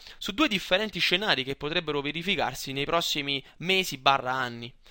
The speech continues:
Infatti ho ipotizzato uno scenario ipercatastrofico,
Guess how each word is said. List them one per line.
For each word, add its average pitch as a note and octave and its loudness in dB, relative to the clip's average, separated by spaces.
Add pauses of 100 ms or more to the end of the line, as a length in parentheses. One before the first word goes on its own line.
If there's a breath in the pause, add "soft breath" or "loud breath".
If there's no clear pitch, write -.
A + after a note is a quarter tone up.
(220 soft breath)
Infatti F#3 0
ho G3+ 4
ipotizzato F#3 4
uno F#3+ 0
scenario G#3+ 4 (180 soft breath)
ipercatastrofico, D#3+ 0